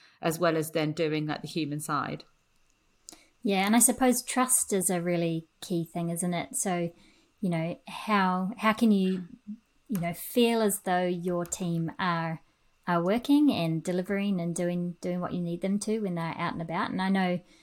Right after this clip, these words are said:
Speaker 2: um, I guess some of the feedback from, from some of the more traditional, uh, firms might be, you know,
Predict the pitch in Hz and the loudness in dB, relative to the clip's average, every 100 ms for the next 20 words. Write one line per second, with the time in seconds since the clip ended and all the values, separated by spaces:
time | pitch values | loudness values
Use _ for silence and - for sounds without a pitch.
0 | _ _ - 180 170 170 170 - - - | _ _ -6 -4 -2 -2 -4 -8 -16 -18
1 | - - - _ _ _ 208 180 196 - | -18 -20 -20 _ _ _ -4 0 2 4
2 | 202 180 165 190 190 190 170 - - - | 4 2 0 0 2 2 2 0 -8 2
3 | 185 175 180 - 214 196 208 190 185 185 | 4 4 0 2 4 6 6 4 4 4
4 | 185 - 185 185 - 190 180 180 175 - | 2 0 0 0 2 2 4 0 -2 -8
5 | _ - 180 170 - 196 185 180 190 175 | _ -8 -6 -4 0 2 2 2 0 -2
6 | - - 180 175 180 175 180 | -2 -2 0 0 -2 -2 -4